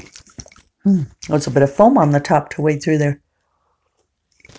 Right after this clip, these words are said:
And I love the foam. I loves me some foam. It is Tuesday, March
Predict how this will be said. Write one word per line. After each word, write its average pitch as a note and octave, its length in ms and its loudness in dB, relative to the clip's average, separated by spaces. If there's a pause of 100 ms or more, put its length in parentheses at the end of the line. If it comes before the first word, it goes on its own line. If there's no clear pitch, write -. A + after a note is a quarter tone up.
(540)
And C#3+ 100 0
I C#3 260 2
love D#3+ 420 4
the C#3+ 100 2
foam. C#3+ 400 -2
I F3+ 80 6
loves E3 400 6
me F#3 160 -2
some F#3+ 240 -4
foam. D3 720 2 (680)
It B3+ 140 4
is F#3+ 1160 6 (1040)
Tuesday, - 640 -2 (220)
March D3 720 0